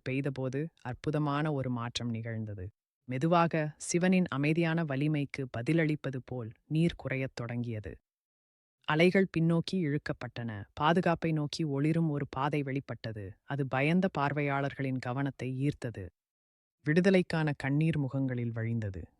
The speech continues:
நன்றி தெரிவித்து கைகள் உயர்த்தப்பட்டன. மேலும் மதுரையில் பெரும் பேரழிவிலிருந்து மீட்பு கிடைக்கும் என்ற நம்பிக்கை எல்லோரையும் ஆட்கொண்டது.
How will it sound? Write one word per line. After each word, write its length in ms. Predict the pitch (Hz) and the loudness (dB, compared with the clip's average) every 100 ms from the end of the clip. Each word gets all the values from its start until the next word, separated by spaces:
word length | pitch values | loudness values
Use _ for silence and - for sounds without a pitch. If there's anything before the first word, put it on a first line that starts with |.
| _ | _
நன்றி 380 | 139 139 165 202 | -2 2 4 4
தெரிவித்து 520 | 180 156 151 - 170 - | 2 2 0 -2 -4 -2
கைகள் 420 | 131 143 156 143 | -2 0 0 -2
உயர்த்தப்பட்டன. 760 | 123 123 - 110 98 101 92 82 - _ - | -2 -4 -6 -8 -6 -6 -6 -8 -16 _ 0
மேலும் 380 | 156 170 165 | 4 4 4
மதுரையில் 540 | 151 127 160 165 156 156 | 2 2 2 2 2 0
பெரும் 320 | 147 151 175 - | 0 2 2 2
பேரழிவிலிருந்து 840 | 156 165 139 131 123 120 120 123 | 0 0 0 0 -2 -2 -2 -2
மீட்பு 360 | 120 151 - 185 | 0 0 0 -2
கிடைக்கும் 400 | - 143 - 151 | 0 -4 -2 0
என்ற 240 | 131 123 | 0 -2
நம்பிக்கை 640 | 117 113 127 - 117 95 - | -2 -2 -4 -4 -6 -6 -8
எல்லோரையும் 680 | - 123 151 151 131 127 131 | -6 -2 0 0 -2 -2 -2
ஆட்கொண்டது. 580 | 101 95 104 98 98 | -4 -6 -8 -8 -8